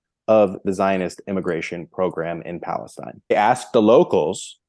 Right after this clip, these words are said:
what they thought, and most people were like, "I'd rather not give up my home," which I think is pretty fair, honestly,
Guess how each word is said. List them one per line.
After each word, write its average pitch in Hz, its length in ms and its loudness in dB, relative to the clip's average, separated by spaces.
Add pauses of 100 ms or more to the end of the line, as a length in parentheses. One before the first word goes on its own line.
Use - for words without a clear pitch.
(440)
what 101 380 0
they 101 180 2
thought, 123 540 4 (460)
and 101 200 0
most 147 300 4
people 95 400 2
were 101 140 6
like, 92 340 4 (420)
"I'd 92 180 0
rather 90 280 2
not 95 240 -2
give 82 160 -6
up - 120 -4
my 76 120 -12
home," - 260 -14 (460)
which - 160 -6
I 85 100 -2
think 160 480 0 (200)
is 107 440 2
pretty 160 200 2
fair, 107 480 2
honestly, 87 480 -8